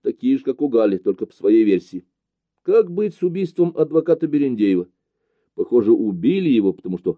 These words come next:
кому-то очень не хотелось, чтобы люди узнали о патенте, где соавтором Григория Света значит Татьяна Плахова". "Кому-то, значит, Плаховым", подчеркнул Турецкий. "Но почему это им невыгодно? С какой стати?"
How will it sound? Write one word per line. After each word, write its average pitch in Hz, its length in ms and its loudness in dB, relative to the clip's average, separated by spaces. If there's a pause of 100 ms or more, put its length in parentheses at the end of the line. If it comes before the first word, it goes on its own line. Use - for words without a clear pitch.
кому-то 85 260 -6
очень 92 220 -4
не 92 100 -6
хотелось, 95 440 0
чтобы 92 220 -4
люди 92 180 -2
узнали 92 580 0
о 208 100 2
патенте, 165 600 -2
где 92 220 -2
соавтором 107 680 -4
Григория 190 420 0
Света 190 360 -4 (180)
значит 107 460 -4 (120)
Татьяна 107 400 0
Плахова". 90 400 -8 (1200)
"Кому-то, 180 720 4
значит, 175 640 -2
Плаховым", 92 680 -2 (100)
подчеркнул 85 440 -14
Турецкий. 85 460 -6 (420)
"Но - 120 -16
почему - 400 -8
это 92 280 0
им 107 160 0
невыгодно? 127 480 -2 (580)
С - 80 -20
какой 92 260 -2
стати?" - 480 -8